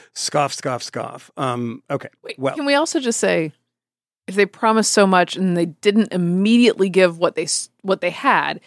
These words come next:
Speaker 2: it would
Speaker 1: Mm-hmm.
Speaker 2: be, "Oh, these Hollywood executives, uh, that are all Jewish, by the
Speaker 1: Yeah.
Speaker 2: way, are, uh, are
Speaker 1: <laughs>
Speaker 2: creating video."
Speaker 1: Sure. I mean, there's
Speaker 2: Over
Speaker 1: no,
Speaker 2: several
Speaker 1: I mean, there's no way of
Speaker 2: I
Speaker 1: winning
Speaker 2: mean,
Speaker 1: in
Speaker 2: there's,
Speaker 1: this.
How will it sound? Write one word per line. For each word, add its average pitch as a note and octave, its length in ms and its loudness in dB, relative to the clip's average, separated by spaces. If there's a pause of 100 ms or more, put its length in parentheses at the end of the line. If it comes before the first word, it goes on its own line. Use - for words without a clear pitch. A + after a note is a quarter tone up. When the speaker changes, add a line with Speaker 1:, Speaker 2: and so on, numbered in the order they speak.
(120)
Speaker 2:
it G3+ 80 2
would G3 140 8
Speaker 1:
Mm-hmm. - 40 -12
Speaker 2:
be, F#3+ 240 2 (240)
"Oh, D4+ 480 6
these A#3+ 300 2
Hollywood C#4+ 420 2
executives, G#3+ 760 0
uh, F#3 420 2
that F3 160 -4
are F3+ 140 2
all G3+ 200 4
Jewish, D#3+ 380 -2
by E3+ 160 -6
the D#3+ 60 -6
Speaker 1:
Yeah. D3+ 60 -2
Speaker 2:
way, F3 200 0 (220)
are, A3 340 4
uh, G3+ 240 6
are F#3+ 200 4
Speaker 1:
<laughs> - 100 -2
Speaker 2:
creating C#4+ 560 6
video." F3+ 640 2
Speaker 1:
Sure. F3+ 160 -10 (200)
I D#3 100 2
mean, F#3+ 120 6
there's G3 140 6
Speaker 2:
Over E3+ 80 2
Speaker 1:
no, A3 160 8
Speaker 2:
several G#3+ 140 2
Speaker 1:
I E3+ 40 0
mean, F#3 160 6
there's F3+ 220 4
no E3+ 180 6
way D3+ 220 6
of B2+ 120 4
Speaker 2:
I A#2+ 40 -4
Speaker 1:
winning E3 240 2
Speaker 2:
mean, C3 40 2
Speaker 1:
in A#2+ 100 -2
Speaker 2:
there's, B2 280 -2
Speaker 1:
this. - 80 -18